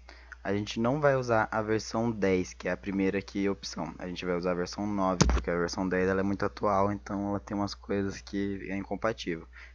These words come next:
Então a gente clica aqui em, é, é, Legacy Releases e entra aqui.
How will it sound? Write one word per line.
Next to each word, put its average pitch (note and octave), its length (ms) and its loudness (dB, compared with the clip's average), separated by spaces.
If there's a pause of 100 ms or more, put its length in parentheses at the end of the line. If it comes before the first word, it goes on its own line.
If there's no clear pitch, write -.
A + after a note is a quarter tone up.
Então B2+ 140 0
a B2+ 80 0
gente A#2+ 240 -4
clica G#2+ 340 -4
aqui G2+ 220 -2
em, F2+ 360 0 (440)
é, E2+ 600 -8 (260)
é, F2 220 -2
Legacy F2+ 560 -2
Releases B2 640 0 (140)
e F2+ 160 -4
entra F2+ 220 -2
aqui. B2 200 -2